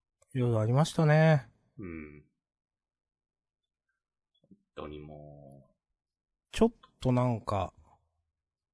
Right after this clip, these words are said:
Speaker 1: 咳っぽい感じがあって、お聞き苦しかったら申し訳ないっす。
Speaker 2: お、わかりました。
Speaker 1: はい。
Speaker 2: うん。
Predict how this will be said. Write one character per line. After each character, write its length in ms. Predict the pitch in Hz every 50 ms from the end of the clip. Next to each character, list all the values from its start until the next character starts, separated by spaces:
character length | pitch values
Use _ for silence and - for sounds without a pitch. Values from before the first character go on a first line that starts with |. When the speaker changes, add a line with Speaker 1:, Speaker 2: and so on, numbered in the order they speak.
| _ _ _ _ _
Speaker 1:
咳 420 | - - - - 175 - - 190 185
っ 40 | - _ _ _ -
ぽ 160 | - 190 170
い 80 | 135 -
感 240 | - 110 107 107 107
じ 100 | - 104
が 160 | - 110 107
あ 40 | 104
っ 60 | _ _ _ _ -
て、 200 | 92 90 - - - - - _ _ _ _ _ _ -
お 60 | 117
聞 240 | 110 - - - -
き 140 | 147 139 -
苦 220 | - 139 131 131
し 120 | 131 - -
か 120 | - 117
っ 60 | - _ _
た 100 | - 143
ら 80 | 135 117
申 200 | 101 101 101 101
し 100 | - -
訳 200 | 101 - - 95
な 80 | 90 82
い 40 |
っ 20 | -
す。 640 | - - - - - - - - - - - - _ _ _ _ _ _ _ _ _ _ -
Speaker 2:
お、 360 | 135 107 - _ _ - 110
わ 60 | 98
か 40 | 87 80
り 20 |
ま 80 | 73 67
し 120 | - -
た。 80 | - _ _ _ _ _ _ _ _ _ _ _
Speaker 1:
は 260 | - - - - -
い。 80 | - _ _ _ _ _ _ _ _ _ _ _ _ _ _ _ _ _ _ _ _ _ _ _ _ _ _ _ _ _ _ - 139
Speaker 2:
う 60 | 127
ん。 140 | 110 95